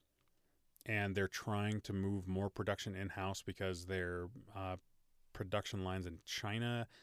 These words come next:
I think, fell through for some reason. I'm not, I don't remember exactly what it was. Um, at least, the,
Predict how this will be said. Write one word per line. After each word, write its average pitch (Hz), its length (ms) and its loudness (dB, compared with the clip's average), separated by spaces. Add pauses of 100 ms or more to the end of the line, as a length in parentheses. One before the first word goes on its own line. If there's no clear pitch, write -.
(180)
I 110 60 -2
think, 113 320 0
fell 117 320 6
through 117 680 4 (100)
for 120 100 0
some 113 300 2
reason. 113 240 2
I'm 104 80 2
not, 110 140 2 (140)
I 104 120 4
don't 107 240 0
remember 101 280 0
exactly 95 380 2
what 113 120 4
it 117 40 4
was. 123 380 4 (560)
Um, 95 340 2
at 117 80 0
least, 131 240 6
the, 135 180 8